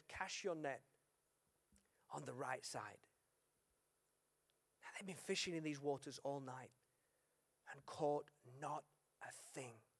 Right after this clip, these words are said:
Maybe you've been working on your marriage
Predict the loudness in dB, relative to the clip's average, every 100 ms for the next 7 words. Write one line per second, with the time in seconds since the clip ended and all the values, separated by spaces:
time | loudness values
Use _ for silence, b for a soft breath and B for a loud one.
0 | _ _ _ _ _ _ _ _ _ _
1 | _ _ _ _ _ _ _ _ _ _
2 | _ -4 0 2 4 4 2 0 0 -4
3 | -4 -4 -4 -6 -4 -6 -6 -8